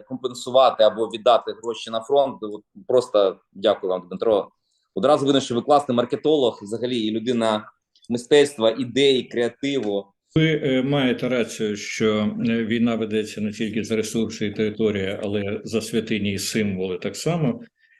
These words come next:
Speaker 2: І війна, скажімо, в символічному світі — це дуже важливо, на неї треба витрачати зусилля, тому треба приділяти увагу, це важливо все.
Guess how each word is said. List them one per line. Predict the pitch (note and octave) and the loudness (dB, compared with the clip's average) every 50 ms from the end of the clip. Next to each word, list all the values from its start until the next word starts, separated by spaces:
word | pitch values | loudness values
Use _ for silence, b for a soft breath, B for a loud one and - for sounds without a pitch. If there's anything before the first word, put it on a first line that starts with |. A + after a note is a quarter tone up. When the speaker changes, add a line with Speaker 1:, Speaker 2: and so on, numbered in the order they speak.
| B B B _ - | B B B _ -6
Speaker 2:
І | - A2 A2 G#2+ G#2+ G#2+ G#2 | -4 -2 -2 0 0 0 -2
війна, | F#2 G#2 A2+ A2 A2 A2+ A#2 A2 G#2 G2 | 0 0 2 2 4 2 2 2 0 -2
скажімо, | - - - - F#2+ G2+ G#2 F#2+ | -4 -8 -8 -6 -6 -4 -4 -6
в | - | -4
символічному | - B2 A2+ A2 A2 A2 G#2+ G#2 - - G#2+ G#2 G#2 G#2 | -2 0 0 0 2 0 -2 -2 -2 -2 -2 -2 -2 -4
світі — | - - A2 A2 G2+ G2+ - G2+ | -4 -4 -4 -4 -4 -4 -6 -8
це | - - - G#2+ | -6 -6 -6 -4
дуже | G2 B2 A#2+ G#2 G2+ A2 | -2 -2 -2 0 0 0
важливо, | G2+ G#2+ F#2+ G2+ A2+ C3+ D#3 D#3+ D#3+ C#3 | 0 0 -2 -2 0 0 0 2 2 2
на | A2+ A2 | 2 2
неї | G#2+ G#2 G#2 G2+ | 2 2 0 0
треба | G2+ - A2 G#2 F#2 G2+ | -2 -4 -4 -4 -4 -4
витрачати | G2 G2+ G2 G2+ G2 - - A2 F#2+ F#2 G#2 | -6 -6 -6 -6 -6 -4 -4 -4 -2 -2 -4
зусилля, | F#2 F#2 G2 F2+ - - C3 C#3 D3 D3+ D#3 E3 D#3 - - - _ _ | -4 -4 -6 -6 -6 -4 -2 0 2 2 2 2 0 -4 -12 -18 _ _
тому | - A#2+ | 0 2
треба | - B2+ A#2 G#2+ A2 | 2 2 2 2 2
приділяти | F#2+ A2+ A2+ G#2+ A2 A2+ G#2+ G#2+ G#2 G#2 - A2+ | 0 0 -2 -2 0 0 0 0 0 0 -2 -2
увагу, | A2 G#2+ G#2+ C3 D#3 D#3 D3 A#2+ A2 | -2 -2 -2 -2 -2 0 -2 -2 -4
це | - - C3+ A#2 | -4 -4 -4 -4
важливо | G#2+ A#2 G#2 - G#2+ A2 G2+ E2+ E2 E2+ | -2 -4 -4 -4 -4 -4 -4 -4 -6 -10
все. | E2+ - - - - - - G#2 | -10 -12 -12 -12 -12 -14 -16 -16